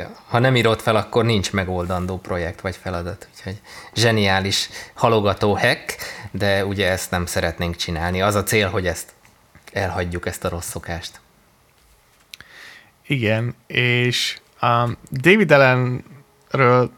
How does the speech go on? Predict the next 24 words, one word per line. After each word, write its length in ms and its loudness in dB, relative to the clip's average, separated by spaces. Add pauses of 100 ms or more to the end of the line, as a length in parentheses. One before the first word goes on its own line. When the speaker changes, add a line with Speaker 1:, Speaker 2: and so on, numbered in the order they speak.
(140)
Speaker 2:
aki 220 -8
nem 220 0
hallott 280 0
esetleg, 460 -4
egy, 240 -2
um, 400 0 (920)
nagyszerű 640 2
metodikát 680 0 (140)
talált 420 4
ki. 300 0 (160)
Uh, 200 0
igazából 380 2
hívjuk 320 0
csak 220 -2
frameworknek, 720 0
mert, 220 -4 (720)
uh, 320 0 (1000)
egy 140 2
nagyon 260 6
jó 200 4
keretet 420 4
ad 240 0 (120)
annak, 440 0
hogy 300 -4